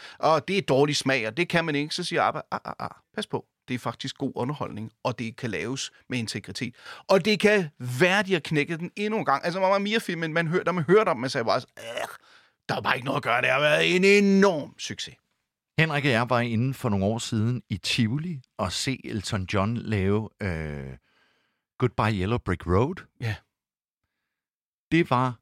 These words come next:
Speaker 2: ikke en rar oplevelse på nogen som helst plan. Han kunne overhovedet ikke synge det hjem. Og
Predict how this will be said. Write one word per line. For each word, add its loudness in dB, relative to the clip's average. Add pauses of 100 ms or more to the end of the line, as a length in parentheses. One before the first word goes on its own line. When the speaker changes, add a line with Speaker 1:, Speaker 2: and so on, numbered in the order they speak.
(440)
Speaker 2:
ikke -2 (320)
en -4
rar -4
oplevelse -8 (240)
på 4
nogen 2
som -4
helst -8
plan. -10 (440)
Han -2
kunne -4
overhovedet 4 (120)
ikke -2
synge -4
det -6
hjem. -8 (760)
Og 0